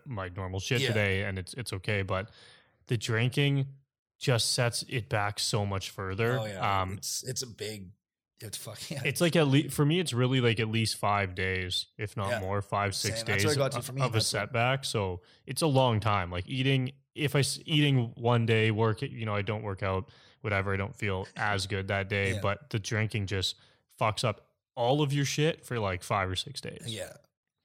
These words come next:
Speaker 2: Yeah. And people know that. Everyone,
Speaker 1: Mm-hmm.
Speaker 2: every, I think, unless there's genuinely some people out there that just can fucking just whatever,
Speaker 1: Mm-hmm.
Speaker 2: good for you.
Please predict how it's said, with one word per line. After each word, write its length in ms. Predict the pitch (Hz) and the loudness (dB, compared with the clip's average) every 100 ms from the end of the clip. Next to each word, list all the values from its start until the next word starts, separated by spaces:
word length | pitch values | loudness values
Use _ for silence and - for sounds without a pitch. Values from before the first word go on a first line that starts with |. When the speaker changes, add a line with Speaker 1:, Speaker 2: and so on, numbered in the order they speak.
| _ _ | _ _
Speaker 2:
Yeah. 200 | 113 95 - | -16 -16 -16
And 120 | 120 117 | -14 -8
people 260 | 135 120 | -6 -6
know 200 | 110 107 | -6 -8
that. 220 | 110 - - _ _ _ | -10 -14 -20 _ _ _
Everyone, 240 | - 120 107 | 2 2 4
Speaker 1:
Mm-hmm. 60 | |
Speaker 2:
every, 160 | 147 143 | 0 0
I 80 | 139 | -2
think, 160 | 143 139 - - - | -2 -4 -16 -20 -12
unless 320 | 131 139 151 | -4 0 0
there's 220 | 185 170 | 0 -4
genuinely 600 | 127 117 120 123 135 135 | -4 -4 -4 -4 -4 -2
some 200 | 123 117 | -2 -4
people 260 | 113 113 107 | -6 -6 -6
out 160 | 101 | -6
there 120 | 113 117 | -8 -8
that 160 | 104 | -8
just 200 | 98 104 | -8 -8
can 140 | - 98 - | -8 -14 -14
fucking 440 | 101 98 107 98 | -14 -12 -12 -12
just 280 | 92 107 90 - _ _ _ _ _ _ _ _ - _ _ _ | -10 -8 -8 -12 _ _ _ _ _ _ _ _ -20 _ _ _
whatever, 540 | 120 104 90 101 139 | -6 -4 -6 -8 -4
Speaker 1:
Mm-hmm. 360 | 170 123 123 101 92 | 0 2 2 0 -2
Speaker 2:
good 160 | 135 | -4
for 100 | 135 | -4
you. 280 | 107 110 80 | -6 -8 -10